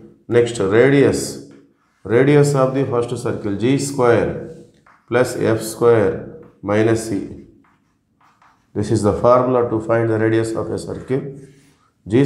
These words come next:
square means minus three whole square. Minus three whole square means nine. F square means minus nine by two whole square. So, minus nine by two whole square అంటే ఎయిటీ వన్ బై ఫోర్ వస్తుంది. Minus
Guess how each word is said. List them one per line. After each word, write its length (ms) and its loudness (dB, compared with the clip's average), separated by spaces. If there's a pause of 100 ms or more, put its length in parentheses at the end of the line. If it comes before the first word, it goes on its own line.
square 300 2 (100)
means 180 -2 (140)
minus 360 2
three 220 0
whole 260 2
square. 260 -2 (540)
Minus 340 2
three 220 2
whole 220 2
square 280 -2
means 140 -4 (160)
nine. 200 2 (840)
F 100 -4
square 360 4
means 160 0 (200)
minus 320 4 (140)
nine 260 0
by 180 2
two 180 -2
whole 220 -4
square. 260 -8 (680)
So, 60 -6 (180)
minus 320 6 (140)
nine 280 4
by 80 4 (120)
two 180 4
whole 220 0
square 260 -2
అంటే 180 -2 (220)
ఎయిటీ 220 2 (100)
వన్ 200 4
బై 80 2 (120)
ఫోర్ 220 0
వస్తుంది. 340 -10 (720)
Minus 340 4